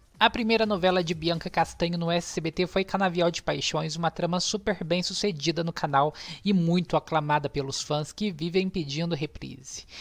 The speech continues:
Canavial de Paixões foi exibida de outubro de dois mil e três a março de dois mil e quatro, em cento e dezesseis capítulos. Bianca Castanho protagonizou a trama ao lado de Gustavo Haddad.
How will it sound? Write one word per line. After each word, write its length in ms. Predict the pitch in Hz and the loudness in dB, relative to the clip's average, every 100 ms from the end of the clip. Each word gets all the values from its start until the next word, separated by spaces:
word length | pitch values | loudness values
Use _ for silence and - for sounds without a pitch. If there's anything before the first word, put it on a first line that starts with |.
| - | -12
Canavial 480 | - 160 147 143 135 | -4 -2 0 2 0
de 100 | 139 | 0
Paixões 500 | 151 151 - 170 175 | -2 -2 -2 -4 -4
foi 180 | - 202 | -2 -2
exibida 420 | 180 175 147 143 | -2 -4 -4 -4
de 160 | 143 202 | 2 4
outubro 520 | 208 - 233 202 208 | 4 0 0 0 0
de 140 | 185 | 0
dois 180 | 190 180 | 0 0
mil 120 | 180 | -2
e 20 | 180 | -2
três 400 | 185 185 185 - | 0 0 -2 -2
a 80 | 196 | 0
março 500 | 185 175 165 - 185 | 2 2 2 -2 -6
de 100 | 160 | -4
dois 200 | 151 147 | -4 -4
mil 140 | 165 | -6
e 20 | 156 | -2
quatro, 480 | - 143 139 156 - - - - | 2 2 2 -4 -6 -14 -12 -4
em 100 | 196 | -4
cento 340 | - 196 196 202 | 2 2 2 0
e 40 | |
dezesseis 380 | 160 165 165 156 | -2 -2 -2 -4
capítulos. 800 | - - 139 - 156 - - - - - | -4 -4 -8 -12 -12 -10 -10 -10 -16 -16
Bianca 380 | 147 160 170 165 | -4 -2 -2 -2
Castanho 460 | 165 165 - 185 196 | -4 -2 -2 -2 0
protagonizou 600 | 214 220 208 208 190 208 | -2 -2 -2 -2 2 2
a 40 | |
trama 400 | 208 208 214 214 | 4 2 2 2
ao 140 | 226 233 | 4 6
lado 360 | 226 214 208 | 6 6 4
de 120 | 190 | -2
Gustavo 480 | 180 180 - 180 175 | -4 -4 0 2 2
Haddad. 520 | 180 170 170 170 - | 4 4 4 2 -6